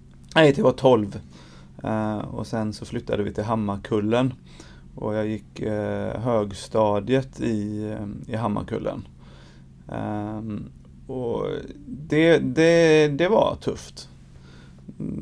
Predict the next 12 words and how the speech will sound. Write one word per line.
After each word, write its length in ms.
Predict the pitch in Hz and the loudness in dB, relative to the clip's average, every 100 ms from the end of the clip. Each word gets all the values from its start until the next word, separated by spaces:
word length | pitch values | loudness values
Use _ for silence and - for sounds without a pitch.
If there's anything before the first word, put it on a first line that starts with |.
| - 147 | -8 -4
Det, 180 | 139 | -2
det 120 | 139 143 | 0 6
var 240 | 165 127 | 8 10
det 80 | 131 | 8
väldigt 760 | 151 127 120 - - - - | 6 4 2 -4 -14 -14 -12
hierarki 960 | - 123 131 127 127 127 - 151 170 170 | -4 0 4 4 4 0 -2 0 0 0
på 160 | 151 | -2
skolan, 640 | 135 151 131 110 113 123 131 | -2 -2 0 2 2 2 0
till 100 | 131 | 0
exempel, 500 | 131 104 98 110 107 | 0 -2 -2 -2 -2
att, 260 | 107 - | -4 -6
eh, 300 | - - - | -6 -6 -6